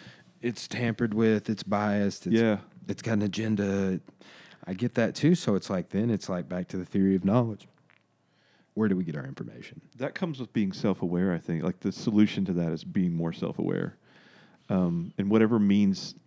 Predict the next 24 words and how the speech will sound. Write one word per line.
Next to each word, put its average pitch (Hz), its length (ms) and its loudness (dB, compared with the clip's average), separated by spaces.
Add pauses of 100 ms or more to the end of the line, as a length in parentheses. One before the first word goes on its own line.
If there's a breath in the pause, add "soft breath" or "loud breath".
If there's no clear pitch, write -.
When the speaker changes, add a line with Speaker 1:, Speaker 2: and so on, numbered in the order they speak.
(140)
Speaker 2:
that 101 200 -2
you 90 120 2
get 92 260 2
there, 87 460 0
just - 240 -6 (840 soft breath)
search - 540 0
for 113 120 2
self-awareness, 92 800 4
because 98 640 0
then 120 320 0
you 120 100 4
know, 101 560 6 (380)
you, 131 200 4
you 139 260 0
don't 147 160 6
need 135 300 0
someone 113 280 2
else 101 100 2
to - 80 -12
tell 110 140 2
you 92 120 2
right 90 180 2
or 90 100 2
wrong. 104 340 2